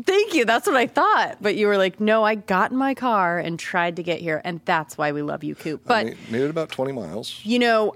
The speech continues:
Speaker 1: I think that, I think the audience will agree. It was a rough one, huh?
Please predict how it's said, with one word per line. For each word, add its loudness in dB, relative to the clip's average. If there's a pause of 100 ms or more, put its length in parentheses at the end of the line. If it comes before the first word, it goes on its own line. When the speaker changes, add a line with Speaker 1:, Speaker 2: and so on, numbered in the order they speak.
(140)
Speaker 1:
I 2
think -2
that, 2
I 4
think -2
the 0
audience 2
will 2
agree. -2 (160)
It 0
was 0
a 4
rough 0
one, -10
huh? 2